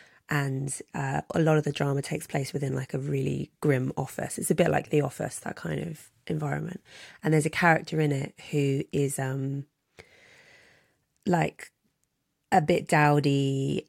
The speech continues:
uh, you know, like, nice, but not, not very glamorous, you know, h-, has this actually fairly, like,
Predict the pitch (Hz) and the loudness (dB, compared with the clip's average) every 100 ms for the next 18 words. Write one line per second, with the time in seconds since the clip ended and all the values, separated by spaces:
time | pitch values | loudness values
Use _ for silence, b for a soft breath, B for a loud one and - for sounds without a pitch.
0 | - - 151 - 165 147 143 143 170 156 | -6 -6 -6 -4 0 0 0 0 0 0
1 | 202 214 202 202 196 - - 190 190 202 | 4 6 6 8 6 4 2 2 2 6
2 | 196 190 - 175 170 160 156 151 156 151 | 6 6 4 2 4 4 4 4 2 0
3 | - - 151 151 151 147 - 160 160 160 | -2 0 2 2 2 -2 -2 -2 -2 -4
4 | - - - 170 - 160 151 151 147 143 | -2 -2 0 -4 0 2 4 4 2 0
5 | - - | -4 -6